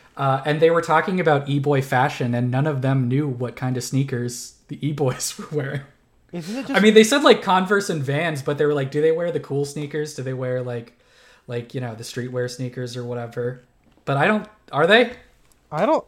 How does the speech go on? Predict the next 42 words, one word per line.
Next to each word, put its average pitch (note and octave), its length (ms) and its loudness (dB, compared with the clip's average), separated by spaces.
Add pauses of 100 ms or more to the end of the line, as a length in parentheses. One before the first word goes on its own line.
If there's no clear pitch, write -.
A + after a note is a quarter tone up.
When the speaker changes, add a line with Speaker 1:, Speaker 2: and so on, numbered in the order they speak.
Speaker 2:
I F3+ 120 0
don't C4+ 300 0
think G#3 220 -6
so. D3+ 180 -2
I C#3 140 0
mean, D#3+ 140 -8
based E3+ 240 -6
on B3+ 40 -4
what F#3+ 80 0
I've D#3 100 -2
seen F3 120 -8
on C3+ 80 -6
TikTok, C#3 480 -6
it's C#3 120 -10
always D3 300 -6
just, B2+ 260 -12
like, - 280 -16 (540)
black C#3 280 -10
Vans, A#2+ 580 -14 (400)
you C3 100 -14
know, A#2 80 -16
Speaker 1:
Hmm. B2 240 -8 (300)
Speaker 2:
bla-, C3+ 160 -6
the C3+ 120 -10
black, C3 340 -6
uh, B2+ 140 -8
the B2+ 100 -10
old A#2+ 200 -10
schools, - 480 -16 (440)
you C#3 80 -14
know. A#2+ 200 -14
Speaker 1:
Yeah. A#2 240 -10 (640)
Speaker 2:
Um, C#3+ 460 -2
but F#3+ 100 -2
yeah, G3 140 2
other G#3 140 0
hype G#3 200 -2
sneakers, G3+ 300 -8
I D#3+ 80 -6
mean, F3+ 140 -6
again, F3 440 -6 (280)
it's, E3 380 -8